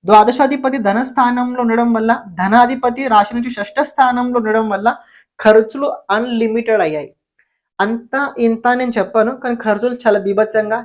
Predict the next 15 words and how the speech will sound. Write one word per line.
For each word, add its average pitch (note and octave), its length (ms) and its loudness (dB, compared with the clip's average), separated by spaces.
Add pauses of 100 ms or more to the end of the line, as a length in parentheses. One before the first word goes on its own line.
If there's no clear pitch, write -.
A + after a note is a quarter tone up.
(140)
చాలా G3+ 200 6 (220)
ఎక్కువ E4+ 300 0 (100)
అయ్యాయి. E3+ 240 -2 (340)
రాబోయే C4+ 300 4
రోజుల్లో C#4 320 -2
ఖర్చులు A#3 340 2
ఎలా A3 100 6 (100)
ఉంటాయి? E3 280 -10
కాస్త A#3 200 -6 (180)
ఖర్చు B3+ 500 -4 (380)
తగ్గే G#3 300 2
అవకాశం G#3+ 380 2
అయితే A3+ 200 -2
రాబోయే F#3 260 4
రోజుల్లో G3+ 260 2